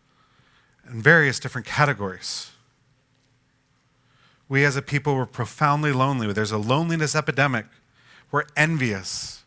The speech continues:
We don't like our lives and we want other people's lives. We're anxious. Probably the most anxious people there's ever been. We're just worried all the time.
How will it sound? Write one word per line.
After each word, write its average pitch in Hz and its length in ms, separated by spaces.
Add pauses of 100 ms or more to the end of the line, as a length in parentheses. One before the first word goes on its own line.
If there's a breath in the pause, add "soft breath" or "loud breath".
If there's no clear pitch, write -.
(140)
We 127 100
don't 151 200
like 147 180
our 135 160
lives 127 360
and 131 120
we 131 40
want 135 160
other 139 140
people's 110 340
lives. 98 320
We're 117 120 (100)
anxious. - 720 (560 soft breath)
Probably 170 220
the 156 80
most 143 280
anxious 147 480
people - 480 (760 soft breath)
there's 131 140
ever 143 180
been. 120 360
We're 147 100
just 139 220
worried 151 460 (180)
all 170 280
the 143 100
time. 151 540